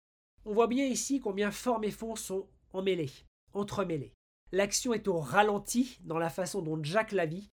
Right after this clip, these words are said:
et la scène est écrite en substance au ralenti. On le voit avec des phrases extrêmement longues, extrêmement complexes, remplies d'incises, qui vont ralentir l'avancée de l'action. Le but, voilà, c'est d'avoir des descriptions qui s'étirent, qui rentrent dans de l'ultra détail,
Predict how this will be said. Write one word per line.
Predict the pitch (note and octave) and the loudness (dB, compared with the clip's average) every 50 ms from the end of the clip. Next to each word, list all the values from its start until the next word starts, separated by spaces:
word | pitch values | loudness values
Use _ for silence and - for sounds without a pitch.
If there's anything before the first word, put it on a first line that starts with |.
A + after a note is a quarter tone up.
| _ - - | _ -6 -2
et | F3 | 2
la | F#3+ G3 G3+ | 2 2 2
scène | G#3 C#4 C4+ A#3+ | 2 0 0 0
est | G#3+ - - | 0 -2 -2
écrite | G3+ G3 - - A#3+ A#3+ | -4 -6 -4 -6 -4 -4
en | G3 E3+ | -4 -4
substance | C#3 - - G#3 - - - G#3 G3 F3 - | -4 -6 -8 -10 -8 -4 -2 -2 -2 -2 -2
au | F#3 E3 | -2 0
ralenti. | D#3+ E3 E3 E3+ E3 - - - B2+ - _ _ _ _ _ - | 2 2 2 0 -2 -4 -8 -12 -12 -14 _ _ _ _ _ 2
On | F#3+ G3+ | 2 4
le | G3+ | 6
voit | F#3 A#3 G#3 | 8 8 6
avec | F3+ F3+ E3 D#3+ | 6 4 0 -2
des | F#3 | -2
phrases | - - - G3 F#3+ D#3+ - - | -4 -2 -2 -2 -2 -2 -4 -6
extrêmement | - A3 A3 - - - A3 G#3 G3+ G3 F#3+ | -6 -6 -6 -6 -6 -6 -4 -4 -2 0 0
longues, | F#3+ F3 E3+ E3+ F3+ | 0 0 -2 -2 -4
extrêmement | - - - - G3 F#3+ G3 G3+ | -8 -8 -6 -4 -2 0 -2 -2
complexes, | G3+ G#3 G#3 - - F#3 E3+ E3 - - | 0 -2 -2 0 2 0 0 0 -4 -6
remplies | C3+ F3+ G3+ G3 - - A#3 F#3+ | -4 -4 -4 -4 -4 -8 -4 0
d'incises, | F3+ G#3+ G#3+ G#3 - - - A#3+ A3+ G#3 D#3+ C#3+ C3+ _ - | 2 2 2 2 0 0 0 0 -2 -2 -2 -6 -8 _ -16
qui | - - E3 | -18 -12 -6
vont | D#3+ G#3+ A3 F#3+ | -4 -2 -2 -2
ralentir | E3 C#3+ C#3 F#3+ A3 A#3 A#3 A3+ A3 G#3+ - - - C4 A3 F#3 F3 | -2 -2 2 4 6 6 6 4 2 0 -4 0 0 2 2 4 4
l'avancée | F3 F3+ F#3 F#3 E3+ F#3 F3+ E3 - - G3 F3 | 4 4 4 4 2 0 -2 -2 -2 0 0 0
de | E3+ D#3+ | 0 0
l'action. | E3 D3+ - - - C#3+ - _ _ _ _ _ _ _ _ _ _ _ _ - | -2 -2 -2 -6 -6 -8 -12 _ _ _ _ _ _ _ _ _ _ _ _ -4
Le | F3+ G3 A#3 | 0 0 4
but, | G#3+ A#3+ B3+ C4 B3+ | 8 8 8 8 8
voilà, | G3 F3+ G3 F3+ D#3+ C#3 - - | 4 2 4 4 4 0 -2 -8
c'est | - - - F3 | -12 -6 -2 0
d'avoir | F#3 F#3+ G#3+ A3 | 2 6 6 6
des | G#3+ G#3 | 4 4
descriptions | G3 G#3 G3+ - A#3 A3+ - B3+ A#3+ | 0 -2 -4 -4 -4 -4 -4 -4 -4
qui | - - - | -4 -4 -4
s'étirent, | - A#3+ A3 A3 - - A3+ A#3+ C4 C4 - - | -2 -2 -2 -4 -6 -4 -2 -2 -2 -2 -6 -10
qui | - - - | -8 -2 -2
rentrent | F#3 D#3+ F#3+ G#3+ G#3+ G3+ | 0 0 0 -2 -2 -2
dans | F#3 E3+ | -4 -2
de | E3 F3+ | -2 -2
l'ultra | F3 F3 G3+ G#3+ - - - - G#3 G#3 | -2 -2 -4 -4 -6 -6 -2 0 2 2
détail, | F#3 G3 - - D#3+ C#3+ C#3 C3 B2+ B2+ | 2 2 0 0 -2 -2 -2 -2 -6 -8